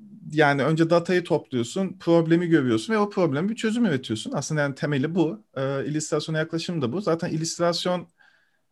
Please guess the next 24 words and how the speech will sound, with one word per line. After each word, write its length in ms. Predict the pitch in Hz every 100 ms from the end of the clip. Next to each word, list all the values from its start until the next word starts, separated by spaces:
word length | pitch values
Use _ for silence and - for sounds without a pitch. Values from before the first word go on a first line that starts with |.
| _
hani 220 | - 139
belki 280 | 151 156 165
birazdan 320 | 156 156 160
açarız 500 | 160 165 180 143 - -
illüstrasyon 680 | - 131 127 135 135 139 139
ne 100 | 135
demek 280 | 131 127
olduğunu. 500 | 123 113 117 139 233 - _ _ _ _ -
E, 60 | 143 143 143 139 139 131 - - _ 160 165 -
sonuçta 460 | - 175 147 190 175
bir 60 |
metni 480 | 170 165 175 175 190
destekleyecek 760 | 165 160 151 - 139 135 131 131
bir, 220 | 127 - _ -
e, 560 | 123 120 127 127 120 120
görsel 480 | 120 135 139 196 165
ortaya 280 | 131 113
çıkartıyoruz. 800 | 107 - 110 110 127 254 - - _ -
E, 40 |
hani 380 | 151 151 160 170
o 80 | 196
yüzden 340 | 175 151 147
de 200 | 214 220 _ _ _ 143
elimdeki, 1080 | 165 180 185 190 196 _ - - 196 180